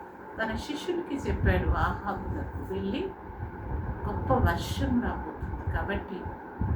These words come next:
నువ్వు సిద్ధంగా ఉండమని" చెప్పాడు.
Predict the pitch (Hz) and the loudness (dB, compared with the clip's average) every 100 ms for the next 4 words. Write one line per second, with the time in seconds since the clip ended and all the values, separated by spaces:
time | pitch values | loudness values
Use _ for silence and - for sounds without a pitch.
0 | - - - 180 185 - 185 - 202 196 | 2 2 0 -2 -2 0 -2 0 0 0
1 | 185 160 - 190 - - - - - - | 0 -2 -2 -2 -2 -4 -4 -2 -2 -2
2 | - - | -6 -6